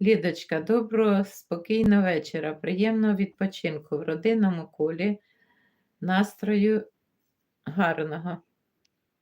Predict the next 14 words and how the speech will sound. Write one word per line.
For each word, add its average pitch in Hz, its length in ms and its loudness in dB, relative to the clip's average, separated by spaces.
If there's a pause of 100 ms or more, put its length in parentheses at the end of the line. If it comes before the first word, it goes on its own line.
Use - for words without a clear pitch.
(1040)
Леонорка, 202 720 2
вітаю 220 440 0
всіх 208 380 -4
на 185 120 0
вечірніх 185 580 0
посиденьках 170 880 -2
у 190 60 -10
Танюші. 170 760 -4
Леонорка, 185 600 2
привітики, 202 680 -4
привітики. 180 800 -10 (880)
Катюша 196 580 0
Возна, 175 340 -4
Іванка 190 580 -2